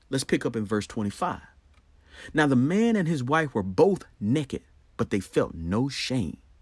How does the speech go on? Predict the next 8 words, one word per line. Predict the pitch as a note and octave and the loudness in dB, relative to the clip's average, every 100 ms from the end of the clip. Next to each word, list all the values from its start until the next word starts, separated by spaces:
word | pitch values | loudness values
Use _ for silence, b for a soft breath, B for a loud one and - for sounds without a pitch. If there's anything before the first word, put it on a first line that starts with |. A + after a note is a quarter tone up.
| _ _ _ - | _ _ _ 0
Hmm. | G3+ A#2 D#2+ _ _ - B B B | 4 4 0 _ _ -20 B B B
They | - C#3+ | 2 4
were | B2+ | 4
naked | A2+ C3+ F3+ F#3 D3 - | 4 4 2 0 -4 -4
and | G2+ - | -8 -4
felt | - D3 - | -2 -2 -2
no | G2 G2+ C#3 D3 | -4 -2 -2 -2
shame. | - - C#3+ G#2+ D2+ - | -4 -4 -2 -2 -4 -12